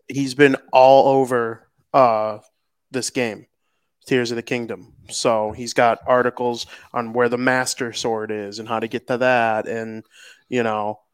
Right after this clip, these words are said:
where I think, I don't know if he did something on the tutorial thing. They call it the tutorial thing, but it's just so necessary for the story too. So I, I already think it's amazing, and hell yeah, can't wait to get into it.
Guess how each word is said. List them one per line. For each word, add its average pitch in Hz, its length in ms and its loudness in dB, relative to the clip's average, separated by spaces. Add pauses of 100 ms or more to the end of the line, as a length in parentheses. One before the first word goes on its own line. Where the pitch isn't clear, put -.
(320)
where 120 640 4 (220)
I 127 180 2
think, 214 360 -6
I - 80 -8
don't 254 160 -4
know 196 160 4
if 208 100 -6
he 202 80 -10
did 214 200 0
something 208 320 -8
on 202 140 -4
the 202 100 -6 (100)
tutorial 202 680 0
thing. 220 320 -2 (520)
They 165 120 8
call 254 240 4
it 277 60 0
the 185 60 2
tutorial 147 640 -2
thing, 110 280 -10
but 117 120 -6
it's - 180 -12
just - 280 -6
so 139 160 2
necessary 123 580 -2
for 107 140 -8
the 101 100 -8
story 117 480 2
too. 104 320 -4
So 107 360 -2 (800)
I, 135 80 8
I 135 400 6
already 123 340 2
think 131 180 -6
it's 135 140 -8
amazing, 135 540 -4 (280)
and 107 540 -6
hell 110 160 -6
yeah, 101 160 -8
can't 120 240 0
wait 117 120 -2
to 113 60 -14
get 113 160 -2
into 110 280 -4
it. 92 100 -8